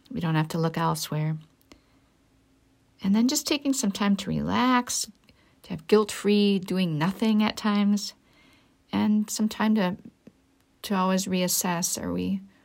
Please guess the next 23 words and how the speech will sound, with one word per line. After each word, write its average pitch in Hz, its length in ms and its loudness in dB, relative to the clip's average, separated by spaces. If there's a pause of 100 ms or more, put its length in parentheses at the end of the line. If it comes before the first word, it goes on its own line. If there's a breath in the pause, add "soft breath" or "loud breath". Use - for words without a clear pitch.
(140 loud breath)
living 190 640 2
with 180 140 -6
the 180 80 -6
priorities 175 760 -4
that, 170 200 -8 (220)
that 180 120 -6
we 190 140 -4
would 185 320 -6
want 185 220 0
to 208 80 -6
be 170 340 -4
living 175 340 -4
with - 200 -8
and 175 160 -6
doing 180 280 0
things, 165 540 -6 (880 soft breath)
um, 208 220 -8
that 202 140 -6
we 175 100 -2
really 170 240 -2
do 170 240 -2
want 156 320 -4
to 180 260 -6